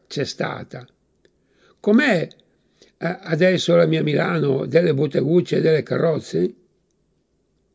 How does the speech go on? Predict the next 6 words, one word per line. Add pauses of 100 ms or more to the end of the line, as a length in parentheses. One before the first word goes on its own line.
(1400)
Mi
pare
di
aver
co-,
colto,